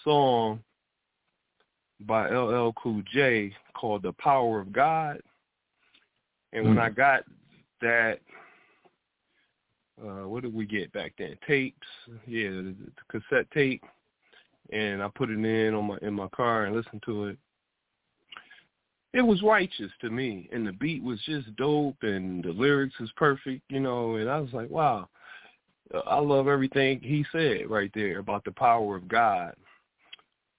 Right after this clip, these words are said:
Speaker 1: So I edited this song down to four minutes or just a little less than, if you allow me to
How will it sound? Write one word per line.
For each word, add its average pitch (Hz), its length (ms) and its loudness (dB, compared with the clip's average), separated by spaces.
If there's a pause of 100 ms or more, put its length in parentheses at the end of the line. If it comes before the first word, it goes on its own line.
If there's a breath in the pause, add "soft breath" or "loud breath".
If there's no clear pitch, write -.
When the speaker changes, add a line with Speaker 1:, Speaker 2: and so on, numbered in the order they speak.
(180)
Speaker 1:
So 113 80 -4
I 135 160 2
edited 156 460 0
this 123 140 -2 (100)
song 131 260 4
down 117 300 2
to 95 120 -6 (200)
four 131 240 2
minutes 113 360 0
or 104 120 -4
just 107 240 -6
a 117 40 -8
little 110 220 0
less 117 300 0
than, 113 480 2
if 98 240 -2 (480)
you 110 200 2
allow 110 280 4
me 110 160 0
to 95 80 -4